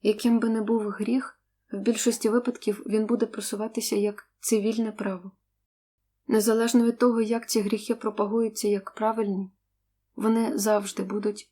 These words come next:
неправильними. Настав час для того, щоб людина подивилася правді в очі, щоб знову стати відповідальною. Визнати те, що акти гріха, в яких вони беруть участь, є морально неправильними.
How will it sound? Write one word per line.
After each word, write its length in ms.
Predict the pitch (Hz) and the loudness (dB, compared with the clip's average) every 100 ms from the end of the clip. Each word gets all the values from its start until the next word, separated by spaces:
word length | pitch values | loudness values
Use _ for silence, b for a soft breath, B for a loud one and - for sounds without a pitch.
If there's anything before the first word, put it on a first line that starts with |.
| _ 208 | _ -4
неправильними. 760 | 208 196 190 185 185 185 185 _ _ _ _ _ _ _ _ _ _ | -2 -2 -4 -6 -8 -8 -12 _ _ _ _ _ _ _ _ _ _
Настав 460 | 220 220 214 220 214 | 0 0 0 -2 0
час 220 | 233 220 | 0 0
для 140 | 208 | 0
того, 200 | 214 240 | 2 2
щоб 220 | 233 220 202 | 0 -2 0
людина 360 | 208 226 226 | 0 2 -2
подивилася 680 | 208 202 202 220 233 233 - | -2 0 0 0 -4 -4 -6
правді 400 | - 202 196 202 | -4 -4 -2 -4
в 100 | 202 | -4
очі, 380 | 208 - 190 - _ _ _ _ _ _ | -6 -8 -12 -14 _ _ _ _ _ _
щоб 300 | - - 214 | 0 2 4
знову 300 | 208 240 240 | 4 2 2
стати 380 | 240 226 220 220 | -2 -4 -4 -2
відповідальною. 840 | 208 214 202 202 202 190 180 180 - _ _ _ _ _ _ _ _ _ - | -4 -6 -6 -4 -4 -6 -8 -14 -20 _ _ _ _ _ _ _ _ _ -2
Визнати 520 | 226 254 254 254 240 | 6 8 8 6 4
те, 200 | 233 247 | 0 -2
що 220 | 240 - - | 0 0 0
акти 280 | 220 - 214 | -2 -2 -2
гріха, 460 | 208 208 - 247 | 0 -2 -2 -4
в 60 | 220 | -2
яких 380 | 208 208 208 208 | -2 -2 -4 -2
вони 160 | 202 | -2
беруть 360 | 196 202 202 - | 0 -2 -2 -4
участь, 560 | 240 - 196 - - _ _ _ _ _ _ - | -4 -2 -4 -6 -14 _ _ _ _ _ _ 0
є 180 | 226 | 4
морально 460 | 233 233 233 233 226 | 6 4 2 2 0
неправильними. 800 | 220 214 220 214 190 185 180 | -4 -4 -4 -2 -2 -4 -6